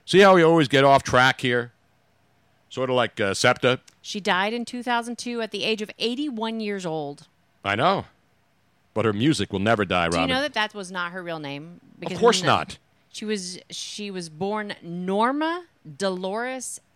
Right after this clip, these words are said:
Speaker 2: Eggstrom.
Speaker 1: Eggstrom?
Speaker 2: Eggstrom. A good Norwegian
Speaker 1: Good,
Speaker 2: name.
Speaker 1: good so-, good hockey name.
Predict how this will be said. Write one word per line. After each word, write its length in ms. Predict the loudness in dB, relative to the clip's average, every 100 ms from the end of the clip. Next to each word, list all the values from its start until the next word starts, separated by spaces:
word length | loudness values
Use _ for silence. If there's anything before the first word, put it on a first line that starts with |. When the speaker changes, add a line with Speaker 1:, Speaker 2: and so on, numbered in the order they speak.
| -12
Speaker 2:
Eggstrom. 640 | -10 -12 -10 -12 -12 -20 _ _ _ _
Speaker 1:
Eggstrom? 600 | -2 0 -2 -2 -2 -6 -16 _
Speaker 2:
Eggstrom. 640 | -12 -12 -12 -10 -10 -14 -20 _ _ _ _ _ _ _ _ -18
A 60 |
good 260 | -12 -12 -8
Norwegian 400 | -10 -8 -8 -2
Speaker 1:
Good, 120 | -2
Speaker 2:
name. 100 | 0
Speaker 1:
good 160 | -2 2
so-, 260 | 6 6
good 160 | 6 6
hockey 340 | 8 8 6 0
name. 220 | -2